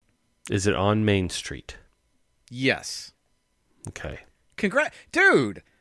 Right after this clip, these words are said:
Speaker 2: you don't often get the, the land right off like that. And,
Speaker 1: <laughs>
Speaker 2: and that one was tricky 'cause it wasn't even a land. It was Main. I, it, that's impressive.
Speaker 1: Yeah, I'm feeling pretty good. Feeling pretty good. I'm gonna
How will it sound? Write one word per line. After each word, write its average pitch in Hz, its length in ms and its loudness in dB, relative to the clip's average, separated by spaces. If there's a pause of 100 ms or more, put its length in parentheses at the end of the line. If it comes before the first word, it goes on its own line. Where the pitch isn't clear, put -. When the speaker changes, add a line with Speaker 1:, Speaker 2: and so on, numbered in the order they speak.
(140)
Speaker 2:
you 262 160 0
don't 349 320 2
often 233 400 2
get 165 400 0
the, 135 480 4
the 143 180 0
land 139 440 0
right 135 220 4
off 196 260 2
like 107 200 0
that. 107 280 2
And, 135 220 0 (200)
Speaker 1:
<laughs> - 200 4
Speaker 2:
and 160 120 6
that 202 140 6
one 349 120 0
was 180 180 6
tricky 285 420 0
'cause 143 180 4
it 151 80 2
wasn't 220 240 2
even 214 260 -2
a 135 60 0
land. 190 340 -4
It 135 80 -2
was 123 180 -2
Main. 285 320 -4
I, 180 220 -8
it, 277 240 -12 (140)
that's 339 240 -2
impressive. 415 800 0 (1000)
Speaker 1:
Yeah, 80 260 -12
I'm 85 120 -14
feeling 101 320 0
pretty 101 240 -2
good. 78 340 0
Feeling 90 320 -2
pretty 104 420 -2
good. 85 440 2 (680)
I'm 85 160 -6
gonna 76 320 -6